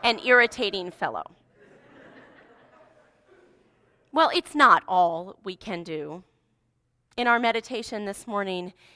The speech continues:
Mary reminded us of the importance of silence, of the power we find when we leave words behind and simply sit with one another.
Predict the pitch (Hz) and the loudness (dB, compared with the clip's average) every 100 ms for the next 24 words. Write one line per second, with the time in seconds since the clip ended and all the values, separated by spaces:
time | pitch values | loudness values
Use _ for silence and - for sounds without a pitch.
0 | _ - 233 233 240 226 208 196 202 202 | _ -6 -2 0 -2 -2 -2 -2 0 -2
1 | 208 208 190 180 - - 185 190 170 170 | -2 -2 -2 -2 -6 -10 -8 -10 -12 -8
2 | 220 175 190 180 - - - 185 - 143 | -8 -6 -10 -14 -14 -14 -12 -12 -10 -12
3 | 113 117 - - - - _ _ _ _ | -14 -18 -20 -18 -18 -20 _ _ _ _
4 | - 196 185 196 - 240 226 214 214 196 | -4 -4 -4 -10 -6 -2 -2 0 -4 -6
5 | 190 - 196 185 185 185 185 _ _ _ | -12 -6 -6 -4 -6 -10 -16 _ _ _
6 | - 190 185 185 208 220 220 214 202 - | -6 -4 -4 -8 -8 -8 -8 -8 -10 -6
7 | 196 196 196 - 165 170 165 165 160 170 | -4 -4 -6 -12 -14 -8 -8 -8 -10 -14
8 | 175 - 151 160 - 196 - 180 - 165 | -18 -16 -16 -14 -14 -14 -14 -14 -12 -12
9 | - _ - 156 160 151 147 151 156 | -12 _ -20 -20 -16 -16 -14 -16 -16